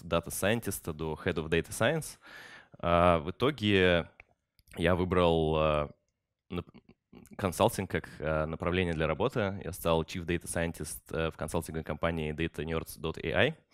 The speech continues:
А, но это не единственная возможность, которая, которая, которая вас ожидает, когда вы станете грандмастером, станете более публичным человеком. Можно пойти в стартап, можно пойти просто на позицию,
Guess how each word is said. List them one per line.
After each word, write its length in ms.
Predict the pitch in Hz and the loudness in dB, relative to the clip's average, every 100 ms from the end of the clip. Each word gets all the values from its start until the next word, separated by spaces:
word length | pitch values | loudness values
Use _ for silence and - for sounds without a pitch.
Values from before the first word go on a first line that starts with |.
| - - - - - - - | -20 -20 -20 -20 -20 -20 -8
А, 160 | 82 80 | -4 0
но 100 | 95 | -2
это 120 | - | 2
не 100 | 135 | 2
единственная 300 | 120 - 90 | 2 0 0
возможность, 540 | 82 85 87 85 - | 0 -2 -2 -4 -6
которая, 560 | - 65 82 76 73 71 | -12 -8 -4 -2 -2 -4
которая, 320 | 73 73 76 _ _ | -6 -8 -8 _ _
которая 280 | - 78 85 | -10 -6 -4
вас 140 | 82 85 | -4 -4
ожидает, 380 | 78 82 82 - - _ - - - | -4 0 0 -2 -20 _ -20 -20 -14
когда 200 | 76 78 | -6 -4
вы 80 | |
станете 560 | 78 - 78 76 - 76 | -4 -2 -4 -4 -6 -6
грандмастером, 560 | 73 80 92 104 - 82 | -4 -2 -2 -4 -6 -8
станете 320 | - 80 82 | -4 -6 -4
более 220 | 85 85 | -4 -4
публичным 400 | 82 85 85 82 | -4 -6 -6 -8
человеком. 500 | - 80 98 - 92 _ - - - - | -6 -2 -2 -2 -8 _ -20 -20 -20 -14
Можно 240 | 92 92 | -8 -6
пойти 260 | 90 82 - | -2 -4 -4
в 20 | |
стартап, 460 | - 80 - 151 - | -6 -4 2 2 2
можно 260 | - 90 90 | -8 -6 -4
пойти 240 | 78 - | -6 -8
просто 300 | - 82 - | -8 -8 -6
на 80 | 73 | -6
позицию, 600 | 78 92 151 - 104 98 | -2 -2 -2 0 0 -2